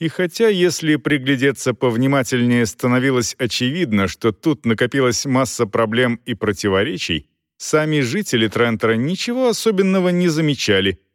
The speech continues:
и, без сомнения, по-прежнему полагали, что живут в легендарном вечном городе – и даже помыслить не могли, что когда-либо.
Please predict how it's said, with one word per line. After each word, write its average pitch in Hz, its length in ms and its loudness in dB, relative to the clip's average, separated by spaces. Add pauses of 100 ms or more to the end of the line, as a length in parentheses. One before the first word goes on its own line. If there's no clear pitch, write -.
и, 110 100 2
без 113 200 -2
сомнения, 117 720 0
по-прежнему 110 760 0
полагали, 90 600 -2
что 117 320 0
живут 101 580 -2
в 120 140 -2
легендарном 131 1000 0
вечном 127 680 0
городе – 101 480 0 (420)
и 139 100 0
даже 196 380 0
помыслить 190 720 0
не 113 100 4
могли, 127 420 0
что 123 320 0
когда-либо. 117 800 0